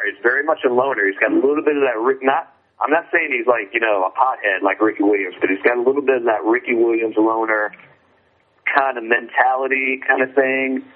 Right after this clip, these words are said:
Like, I mean, when he comes to the game, he, he gives it his all, even if he kind of sucks that day, which, which had happened last season. But he, he's there for the game.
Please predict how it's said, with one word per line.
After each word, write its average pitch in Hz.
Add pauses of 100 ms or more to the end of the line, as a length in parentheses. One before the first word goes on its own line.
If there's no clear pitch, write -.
Like, 113
I -
mean, 127
when 117
he 120
comes 160
to 147
the 127
game, 139
he, 143
he 143
gives 151
it 147
his 113
all, 117
even 117
if 110
he 113
kind 113
of 104 (100)
sucks -
that 98
day, 85 (580)
which, 104 (160)
which 107
had 104
happened 101
last 92
season. 135 (480)
But 107
he, 135
he's 147
there 165
for 147
the 123
game. 117